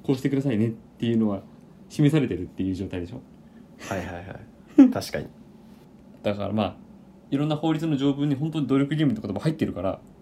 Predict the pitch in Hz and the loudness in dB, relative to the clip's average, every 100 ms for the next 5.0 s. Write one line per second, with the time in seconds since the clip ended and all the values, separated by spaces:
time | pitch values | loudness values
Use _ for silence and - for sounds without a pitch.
0 | - - - 202 196 110 107 98 - - | -20 -10 2 2 4 0 -2 -4 -10 -10
1 | - - - - - - - - - - | -12 -16 -20 -20 -20 -20 -20 -20 -18 -8
2 | 85 - - - - 110 92 85 - - | -6 -6 -10 -20 -16 -8 -6 -6 -10 -16
3 | - - - - - - - - - - | -20 -20 -20 -20 -20 -20 -20 -20 -20 -10
4 | 113 101 101 110 104 113 143 165 135 - | -6 -4 -6 -6 -4 2 4 4 2 0